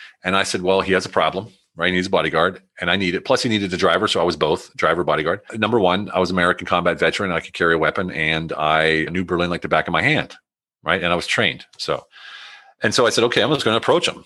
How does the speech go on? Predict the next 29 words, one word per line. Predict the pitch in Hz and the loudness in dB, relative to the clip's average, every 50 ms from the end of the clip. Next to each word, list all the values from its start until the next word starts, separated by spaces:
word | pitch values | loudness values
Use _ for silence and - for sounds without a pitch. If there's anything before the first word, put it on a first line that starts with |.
| _ - | _ -12
So | - - 104 98 101 101 101 | -2 0 2 4 4 4 4
I | 95 95 104 | 4 4 2
waited | 107 95 101 104 110 113 - | 2 2 2 2 2 2 0
for | 113 101 | 0 -2
him | 107 110 | -2 0
to | 101 | -2
get | 107 104 - | -2 -2 -4
to | - 113 | -6 -8
his | 104 - - | -6 -4 -2
hotel. | 110 101 - - 95 107 120 | -4 -2 0 0 2 2 2
And, | 117 110 | 0 -2
and | 87 104 98 | -2 -2 0
I | 101 107 | 0 2
knew | 110 117 113 | 2 4 2
everybody | 110 107 104 110 104 | 4 2 2 0 0
in | 110 110 | -2 -2
the | 101 | -2
hotel | 107 113 - - 107 104 | -2 -2 0 0 0 2
business | 104 104 98 120 - | 2 0 0 -2 -6
because | - 110 107 - 101 87 | -8 -8 -4 -4 -2 0
I | 90 | 0
had | 98 98 92 | 0 0 0
a | 87 | -2
cocktail | - _ - - 85 - - 110 101 | -4 _ -4 -4 -4 0 2 0 2
bar | 92 110 107 | 4 4 2
at | 104 - | 2 0
the | 98 | -2
time | - - 104 107 110 107 101 | -2 0 2 2 2 2 2
where | 95 92 92 90 | 2 2 2 2